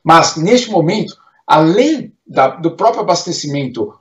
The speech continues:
local da, da, dos ucranianos, claro, tem um outro aspecto bastante impressionante.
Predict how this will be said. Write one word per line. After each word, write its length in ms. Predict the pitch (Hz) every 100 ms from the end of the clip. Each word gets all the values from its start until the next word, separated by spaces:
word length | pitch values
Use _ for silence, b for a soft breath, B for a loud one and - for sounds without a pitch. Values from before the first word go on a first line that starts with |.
| -
local 640 | - - - 190 196 120
da, 240 | 120 107 104
da, 300 | 107 95 92
dos 340 | 85 107 113
ucranianos, 580 | 107 131 123 175 196 -
claro, 320 | 143 175 170 B B _
tem 120 | 285
um 120 | 285 320
outro 240 | 415 359
aspecto 720 | 180 - 190 208 240 214 170
bastante 560 | 147 170 - 185 175 202
impressionante. 1000 | 185 170 175 160 180 233 196 165 -